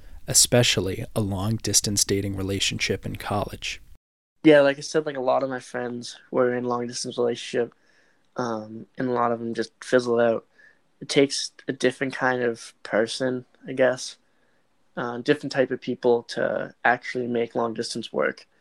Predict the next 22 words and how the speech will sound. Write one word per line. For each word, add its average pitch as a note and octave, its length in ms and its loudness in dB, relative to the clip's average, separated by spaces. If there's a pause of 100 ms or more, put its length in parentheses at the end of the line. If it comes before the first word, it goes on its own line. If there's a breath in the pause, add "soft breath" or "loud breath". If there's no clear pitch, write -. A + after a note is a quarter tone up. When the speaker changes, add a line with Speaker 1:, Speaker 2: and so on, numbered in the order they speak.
(380)
Speaker 2:
It - 80 -6
takes B2+ 300 2
a C3 60 -8
certain C#3+ 240 2
level C3+ 160 6
of B2 60 -2
maturity B2+ 520 2
that B2 180 2
maybe C#3 320 6
I C3 140 8
don't C#3 140 0
even C3+ 180 0
have, C3+ 240 0
maybe B2+ 220 2
Mia B2 240 2
doesn't C3+ 200 2
even C3+ 140 -2
have. C3+ 380 -4 (400 soft breath)
We're B2+ 100 0
working B2+ 340 6
on B2 200 0
that. B2 260 -2